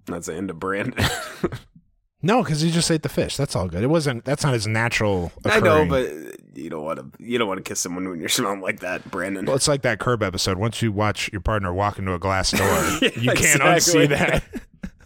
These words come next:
Speaker 1: <laughs> That's new Curb. Rip's keeping up to date on his Curb.
Speaker 2: You think I'm not fucking watching the new? Come on. <laughs> Most recent episode was pretty good. The best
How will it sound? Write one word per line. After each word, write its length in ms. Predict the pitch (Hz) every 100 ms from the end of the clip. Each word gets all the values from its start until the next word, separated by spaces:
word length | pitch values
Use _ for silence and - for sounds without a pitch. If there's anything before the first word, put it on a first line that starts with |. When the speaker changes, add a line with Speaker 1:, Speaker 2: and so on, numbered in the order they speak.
| _ - 226 226 240
Speaker 1:
<laughs> 60 | -
That's 240 | 143 156
new 160 | 147 175
Curb. 420 | - 147 123 117
Rip's 460 | 214 139 151 165
keeping 320 | - 175 147 147
up 140 | 143
to 60 | 139
date 220 | 147 143
on 100 | 139
his 140 | 127
Curb. 480 | 135 151 147 123 123 - - - - _ -
Speaker 2:
You 80 |
think 100 | 127
I'm 120 | 131 131
not 240 | 143 147
fucking 300 | 170 156 139
watching 320 | 127 139 -
the 160 | 147 139
new? 160 | 131 160
Come 240 | - 143
on. 220 | 104 82 -
<laughs> 60 | - 208 - - - - - _ - - - - - _ - - - - - - - - - 123
Most 220 | 151 156
recent 380 | 175 175 170 156
episode 360 | 143 143 143
was 140 | 127 -
pretty 280 | 135 135
good. 320 | 123 120 113 107
The 100 | 110
best 460 | 107 120 131 - -